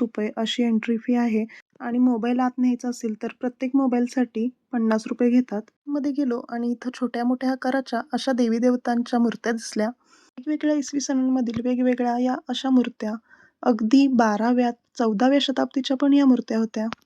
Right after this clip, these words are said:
मूर्त्यांचं सुंदर असं नक्षीकाम बघता बघता उगीचच मनात विचार आला, कोणी बनवल्या असतील या मूर्त्या, कधी आणि कशा बनवल्या असतील. त्याबरोबरच आपसुकच मनात एक श्रद्धाभावही निर्माण झाला. यानंतर आम्ही पाहिले सुंदर असे वेगवेगळ्या प्रकारचे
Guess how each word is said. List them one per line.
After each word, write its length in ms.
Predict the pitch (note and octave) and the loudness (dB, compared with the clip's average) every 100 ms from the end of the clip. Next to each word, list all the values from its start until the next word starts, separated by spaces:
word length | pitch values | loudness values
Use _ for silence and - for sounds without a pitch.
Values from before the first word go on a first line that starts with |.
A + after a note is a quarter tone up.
| _ - | _ -8
मूर्त्यांचं 560 | C#4 A#3+ - B3 B3+ | -6 -8 -6 -4 -4
सुंदर 400 | - C#4 C4 D4+ | -2 0 2 2
असं 180 | D#4 - | 0 2
नक्षीकाम 520 | D4 - B3+ C4 B3+ | 2 0 -6 0 2
बघता 240 | B3+ - C#4 | 0 -2 -6
बघता 360 | C#4+ - A3+ B3 - _ - | -6 -6 -8 -8 -14 _ -4
उगीचच 360 | C#4+ D4 D#4+ D#4+ | 4 6 4 4
मनात 240 | C#4 B3 B3 | 6 6 4
विचार 280 | B3+ - A#3 | 0 2 2
आला, 240 | A3+ G#3+ A3+ - | 2 -2 -4 -2
कोणी 220 | A#3+ C4+ | 4 6
बनवल्या 380 | D#4+ D4+ C#4 C#4 | 10 8 8 2
असतील 280 | - C#4 | -2 -2
या 100 | C4+ | 2
मूर्त्या, 360 | C4 C4 C4 A3 A#3+ _ _ _ | 2 0 -2 -8 -8 _ _ _
कधी 300 | - C4 C#4+ C#4+ | 2 6 6 6
आणि 160 | C4 B3+ | 6 4
कशा 280 | B3+ - | 2 2
बनवल्या 400 | C4+ C4+ C4 B3+ | 4 4 6 6
असतील. 360 | C4 B3+ A3 A3+ | 4 0 -2 -2
त्याबरोबरच 1200 | B3 - _ _ _ B3 C#4+ C#4+ B3+ C4 A#3+ - | -6 -20 _ _ _ -10 -8 -6 -4 -6 -6 -10
आपसुकच 580 | - A#3 - D4 D4 D#4 | -10 -10 -4 -4 -2 2
मनात 360 | D4+ B3+ A#3+ B3 | 2 2 -2 -4
एक 140 | B3+ - _ _ | -8 -10 _ _
श्रद्धाभावही 800 | - - A#3 G3 B3 C4 C4+ C4 | -8 -2 0 2 4 4 4 4
निर्माण 380 | C#4 B3+ A3 A3+ | 4 4 0 0
झाला. 320 | A3+ B3 A3 A3+ _ _ | 0 0 0 -8 _ _
यानंतर 580 | B3+ A#3+ A#3+ C4+ B3+ C#4+ | -10 -6 -2 -2 -2 -4
आम्ही 200 | C#4 C4 | -2 -2
पाहिले 500 | C4+ C#4 B3 A3 A3 - _ _ | -2 -2 -2 -2 -6 -10 _ _
सुंदर 520 | - - C4 B3 C#4+ D4 | -6 4 6 8 6 4
असे 280 | C4+ - | 2 0
वेगवेगळ्या 460 | A#3+ B3 B3+ B3+ B3+ | 2 2 2 2 2
प्रकारचे 480 | B3+ B3+ B3+ B3+ | 0 0 0 0